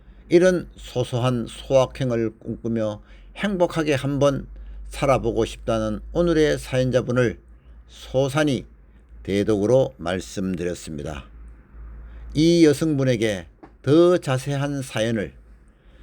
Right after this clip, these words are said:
본인의 목소리로 직접 확인하고 관심 있으신 남성분은 연락 주시면 연결해 드리겠습니다.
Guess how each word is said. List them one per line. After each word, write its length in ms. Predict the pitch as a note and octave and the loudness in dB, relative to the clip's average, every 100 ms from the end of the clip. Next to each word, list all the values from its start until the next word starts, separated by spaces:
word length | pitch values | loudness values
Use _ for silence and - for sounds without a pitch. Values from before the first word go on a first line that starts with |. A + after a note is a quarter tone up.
| - - - | -20 -20 0
본인의 440 | B2+ D#3+ F3+ E3+ | 4 4 4 4
목소리로 680 | D#3 A#2+ - F#3+ E3 A#2+ C#2 - - - _ - | 2 0 0 2 2 0 -6 -12 -20 -20 _ -10
직접 520 | - E3+ - F3+ - _ _ _ - _ - | -6 -6 2 2 0 _ _ _ -20 _ -20
확인하고 680 | - F3 E3+ E3+ C3+ D#2 C2 - _ - - | -6 -2 0 2 0 -2 -10 -16 _ -20 -16
관심 540 | - F#2 G2 - A2+ G#2 | -6 -2 -2 -2 -2 -2
있으신 500 | G2+ A2 G2+ G#2+ G2 | -6 -6 -4 -2 -2
남성분은 720 | F#2 F#2 G#2 F#2+ G2 F#2+ F#2 - - - A#2 | -2 -4 -4 -2 -2 -4 -6 -12 -20 -6 2
연락 400 | D#3+ D#3 C#3+ - | 4 4 0 -6
주시면 480 | C3 - D3 C3+ - - | -8 -4 -4 -4 -6 -4
연결해 600 | A#2 A#2 A2 G#2 A2 G#2 | -2 -2 -2 0 0 0
드리겠습니다. 760 | - G#2 G2 - E2 C#2 C#2+ C2+ | -4 -4 -4 -4 -10 -10 -10 -14